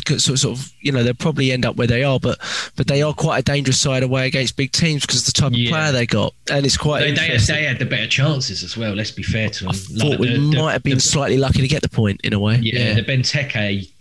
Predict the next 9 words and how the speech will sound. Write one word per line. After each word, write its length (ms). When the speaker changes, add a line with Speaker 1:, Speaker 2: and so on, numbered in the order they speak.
Speaker 2:
um, 320
save 400
from 240
Leno 380
was 200
sensational. 760
I 40
know 220
I've 200